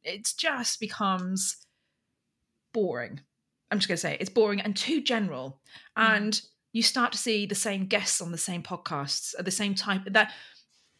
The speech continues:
Speaker 1: the inspirational story podcasts. Now, I love an inspirational story as next, as much as the next person.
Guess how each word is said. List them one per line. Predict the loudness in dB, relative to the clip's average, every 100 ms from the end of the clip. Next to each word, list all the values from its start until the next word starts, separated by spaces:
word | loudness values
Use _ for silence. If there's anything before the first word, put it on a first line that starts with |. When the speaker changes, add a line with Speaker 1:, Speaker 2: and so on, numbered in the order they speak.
| _ _ _ -12
Speaker 1:
the | -6
inspirational | -2 -2 -2 -4 -4 -2 -2 -2 -2
story | -4 -4 -6
podcasts. | -6 -6 -8 -4 -2 -2 -2 -6 -6 -4 -4 -4 _ _ _ _ _ _ _ _ _ -10 -10 _ _ -6
Now, | 2 4 6 2 -4 _ _ _ -4
I | 0
love | 2 2
an | 0
inspirational | -8 -6 -4 -4 -4 -4
story | -4 -2 -2
as | -2
next, | -4 -6 -6
as |
much | -8 -4 -2
as |
the | -2
next | -4 -6 -4
person. | -4 -2 -4 -6